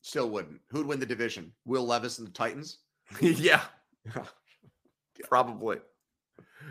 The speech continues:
Speaker 2: Prob-, what did you do? What did you roll your bet over with, with
Speaker 1: So
Speaker 2: Nick?
Speaker 1: I made a double or nothing bet, Kansas City to win the A F C, and I gave this person better odds.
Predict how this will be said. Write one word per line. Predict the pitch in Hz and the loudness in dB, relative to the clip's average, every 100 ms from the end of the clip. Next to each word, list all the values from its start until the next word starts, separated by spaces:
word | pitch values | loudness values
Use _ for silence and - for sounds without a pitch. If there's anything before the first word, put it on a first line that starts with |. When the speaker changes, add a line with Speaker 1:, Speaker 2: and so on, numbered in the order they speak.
| - - - | -18 -16 2
Speaker 2:
Prob-, | 131 123 - - | 2 2 -4 6
what | 143 247 | 12 12
did | 208 | 12
you | 240 233 | 2 4
do? | 247 | 4
What | 226 214 | 10 10
did | 208 | 8
you | 233 | 4
roll | 214 220 | 8 8
your | 226 | 8
bet | 220 208 | 6 6
over | 214 208 | 6 6
with, | 208 220 220 | 6 4 2
with | 208 | -2
Speaker 1:
So | 175 165 | 4 6
Speaker 2:
Nick? | 220 | 8
Speaker 1:
I | 151 185 | 8 8
made | 190 180 | 8 2
a | |
double | 147 170 165 | 6 4 6
or | 160 | 2
nothing | 160 135 143 127 | 2 0 -4 -2
bet, | 131 135 127 - _ _ _ _ _ _ | 2 4 2 -2 _ _ _ _ _ _
Kansas | - 151 147 131 | -4 -2 -2 0
City | - 147 123 120 110 - | 0 2 0 0 -2 -6
to | 139 | -4
win | 123 120 | -2 -2
the | 120 | 0
A | 113 110 | 0 0
F | 107 | -2
C, | - 101 90 - | -4 -4 -8 -6
and | 110 | -2
I | 113 | -2
gave | 117 123 104 | 0 -2 -2
this | 113 | -8
person | - 107 - 95 | -6 -8 -6 -8
better | 95 87 87 | -8 -8 -8
odds. | 85 73 - | -10 -10 -14